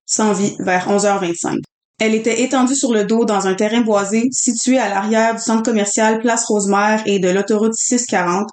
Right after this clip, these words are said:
Une piste de terre permet l'accès à ce terrain dont une partie est à découvert et l'autre est très boisée.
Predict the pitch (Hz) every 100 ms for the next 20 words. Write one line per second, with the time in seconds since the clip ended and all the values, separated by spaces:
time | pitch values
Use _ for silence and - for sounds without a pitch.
0 | - 240 240 302 254 233 240 240 247 240
1 | 240 202 262 240 220 202 190 208 240 214
2 | 202 208 214 202 262 254 185 196 - 196
3 | 208 220 220 - 220 233 277 220 - 240
4 | 240 190 202 190 165